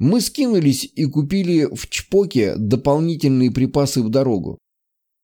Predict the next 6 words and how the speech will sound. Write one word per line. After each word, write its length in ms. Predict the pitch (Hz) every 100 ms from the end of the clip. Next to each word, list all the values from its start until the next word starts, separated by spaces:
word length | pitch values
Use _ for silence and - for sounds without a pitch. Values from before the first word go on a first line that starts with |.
| _
На 140 | 120 160
шашлыках 560 | 190 180 202 247 226
мы 160 | 202 196
поблагодарили 760 | 170 143 147 143 151 165 170
наших 500 | 151 151 147 131 143
инструкторов 920 | 156 135 - 147 131 147 175 143 -